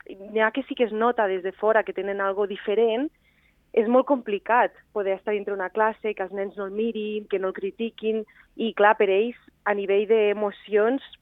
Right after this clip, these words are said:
és una bomba. I aquest llibre parla molt de com intentar, doncs, construir-se amb ells mateixos, superar-ho, eh, que els de classe també ho vegin com algo més normal, perquè al final és una malaltia, però vull dir, al final tots tenim les nostres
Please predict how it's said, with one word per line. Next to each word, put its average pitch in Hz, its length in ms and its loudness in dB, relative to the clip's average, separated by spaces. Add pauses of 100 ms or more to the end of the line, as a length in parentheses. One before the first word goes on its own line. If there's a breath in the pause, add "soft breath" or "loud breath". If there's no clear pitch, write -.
(220)
és 185 120 -8
una 214 200 4
bomba. 190 420 2 (480 soft breath)
I 220 140 4
aquest 240 240 2
llibre 254 180 -2
parla 233 300 0
molt 240 240 -4
de 226 160 -2
com 220 180 -4
intentar, 220 720 -2
doncs, 196 240 -10 (160)
construir-se 202 500 -6
amb 190 140 -4
ells 185 160 -2
mateixos, 220 800 2 (220 soft breath)
superar-ho, 202 880 4 (240 soft breath)
eh, 185 480 2
que 220 80 -4
els 202 160 -2
de 202 160 -2
classe 202 240 -4
també 226 180 -4
ho 208 60 -4
vegin 208 220 -4
com 208 160 -6
algo 208 200 -2
més 208 200 -6 (380)
normal, 208 440 0
perquè 196 160 -2
al - 80 -10
final 208 380 0
és 208 140 -4
una 196 120 -6
malaltia, 208 480 0
però 214 160 0
vull 190 160 -6
dir, 185 140 -2
al 175 80 -6
final 190 240 -8
tots - 240 -2
tenim 240 240 -2
les 208 120 -4
nostres 202 380 -6